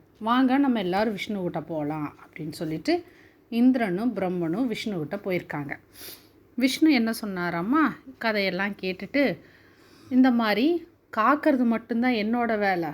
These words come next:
ஆனா உயிரை எடுக்கிறது, அதாவது அழிக்கிறது சிவபெருமானோட வேலை, வாங்க நம்ம எல்லாம் சேர்ந்து சிவபெருமான்கிட்ட போய் சொல்லலாம்" அப்படின்னு சொல்லிட்டு இந்திரன், பிரம்மா, விஷ்ணு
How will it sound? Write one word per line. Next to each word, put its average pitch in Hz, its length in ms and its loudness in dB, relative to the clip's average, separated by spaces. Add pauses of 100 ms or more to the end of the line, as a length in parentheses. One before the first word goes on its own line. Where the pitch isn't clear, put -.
(180)
ஆனா 208 360 -4
உயிரை 254 440 4
எடுக்கிறது, 190 540 0
அதாவது 190 640 -2
அழிக்கிறது 220 640 0 (120)
சிவபெருமானோட 185 840 -2
வேலை, 151 320 -2 (720)
வாங்க 262 440 2
நம்ம 247 240 -2
எல்லாம் 220 280 0
சேர்ந்து 220 380 -6
சிவபெருமான்கிட்ட 175 680 -4
போய் 226 120 -4
சொல்லலாம்" 160 640 -4 (180)
அப்படின்னு 160 260 -6
சொல்லிட்டு 165 520 -4 (420)
இந்திரன், 208 640 2 (440)
பிரம்மா, 190 540 -2 (340)
விஷ்ணு 190 500 -4